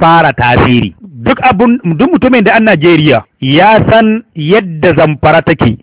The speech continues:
da Fulani da Hausawa ana haɗe guri ɗaya kowa na son ɗan uwansa. Ya san yadda Sokoto take da Fulani da Hausawa ana haɗe guri ɗaya kowa na son junansa. Haka Kebbi, haka Katsina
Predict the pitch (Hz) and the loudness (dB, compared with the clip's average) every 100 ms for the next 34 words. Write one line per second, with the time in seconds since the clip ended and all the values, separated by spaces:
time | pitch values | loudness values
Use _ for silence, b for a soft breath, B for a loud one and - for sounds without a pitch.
0 | _ - 139 160 190 185 160 185 160 147 | _ -4 -2 0 2 2 0 0 0 0
1 | 139 147 156 170 180 175 143 151 147 165 | 0 2 2 2 0 0 0 -2 0 0
2 | 180 147 156 147 - - 165 175 165 139 | 0 0 2 2 -2 -2 2 2 2 0
3 | 151 131 147 127 131 104 - b 135 165 | -2 -4 0 0 0 -4 -8 b -2 0
4 | 185 180 190 156 151 147 151 139 151 135 | 2 2 0 0 0 0 -2 -2 -2 -4
5 | 107 _ _ 120 123 123 175 156 170 156 | -6 _ _ -8 -2 0 2 0 0 0
6 | 143 147 139 160 175 _ 170 175 151 143 | 2 2 2 2 0 _ -2 0 0 0
7 | 139 165 170 170 175 170 _ - 180 175 | 0 0 2 2 2 0 _ 0 2 2
8 | 147 135 120 120 127 - - _ b b | 0 -2 -2 0 0 -2 -6 _ b b
9 | b b 165 156 - 175 165 165 - _ | b b -4 -2 -2 0 0 -2 -6 _
10 | _ _ b b 165 180 - 151 - 170 | _ _ b b -4 -2 -2 -2 0 0
11 | 170 | 0